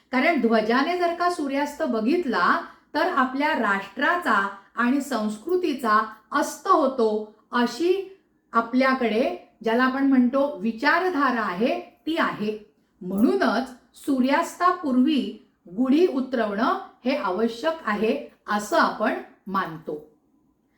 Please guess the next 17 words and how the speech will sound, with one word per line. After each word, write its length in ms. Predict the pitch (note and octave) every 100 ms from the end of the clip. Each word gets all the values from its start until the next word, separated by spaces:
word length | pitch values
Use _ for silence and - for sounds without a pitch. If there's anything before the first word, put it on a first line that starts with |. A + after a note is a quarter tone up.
| _ -
आता 220 | B3+ D4
ही 180 | F4 G4
गुढी 300 | B3+ C#4 D#4+
उभारण्याचा 640 | F#4 E4+ E4+ E4 E4 E4+
जो 140 | D#4+ E4
काही 240 | D#4+ D#4+ E4+ - _ -
विधी 400 | F#3 A#3+ B3+ A#3
आहे, 580 | F4+ C4 A3 F3+ - _
त्या 140 | D#4+ E4+
विधीकडे 520 | B3+ G#3+ C#4+ D#4+ D4+
आपण 340 | D4 C4+ C#4
बघूया. 380 | G#3+ F3 F3+ E3+ - _ _ _ _ _ _ _ _ _
लक्षात 380 | G#3+ B3+ - F#4
घ्या 180 | F4 F#4
मंडळी, 720 | E4 C4 C#4 C#4 G3+ B3+ - _
आपल्या 340 | B3 B3 D4 F4
प्राचीन 580 | F4 B3+ G#3+ G#3+ E4+